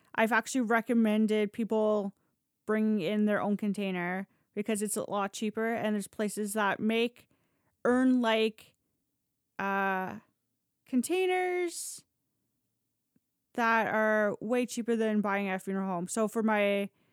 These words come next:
grandfather, we went to, uh, Pierre Imports. I think it's, I don't know technically what it was being sold as, but it was being, like, I, I know how much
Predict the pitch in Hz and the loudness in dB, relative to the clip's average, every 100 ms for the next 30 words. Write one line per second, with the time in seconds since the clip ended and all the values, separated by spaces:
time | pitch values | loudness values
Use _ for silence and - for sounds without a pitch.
0 | _ _ _ _ _ _ _ _ _ _ | _ _ _ _ _ _ _ _ _ _
1 | 226 233 226 220 208 214 214 214 214 214 | -2 -2 -2 -2 0 0 0 0 -2 -4
2 | - 226 220 214 214 208 - 220 208 208 | -4 -2 0 0 0 -2 -4 -2 0 0
3 | 208 208 _ _ _ _ _ 190 196 196 | -2 -6 _ _ _ _ _ -4 -4 -4
4 | _ _ - 226 202 196 208 269 302 - | _ _ -6 -4 -2 -2 -2 -2 -2 -4
5 | - - _ _ _ _ _ _ _ _ | -12 -14 _ _ _ _ _ _ _ _
6 | _ _ _ _ _ - 226 254 320 330 | _ _ _ _ _ -10 -4 0 2 2
7 | 285 - _ _ _ 220 277 330 285 254 | 0 -6 _ _ _ 0 4 6 6 4
8 | 240 247 240 226 240 220 190 214 214 214 | 0 -4 -4 -2 0 0 2 2 4 2
9 | 208 196 220 208 - 202 196 185 156 156 | 0 -2 -2 -2 -2 -2 0 0 0 -2
10 | 175 214 208 214 202 220 - - - - | -2 0 2 2 0 -2 -4 -12 -20 -16
11 | - 220 214 240 247 240 220 226 226 233 | -2 -2 4 4 4 4 4 4 6 4
12 | 233 - - 233 214 214 214 220 - | 2 -2 -6 -2 2 2 2 0 -6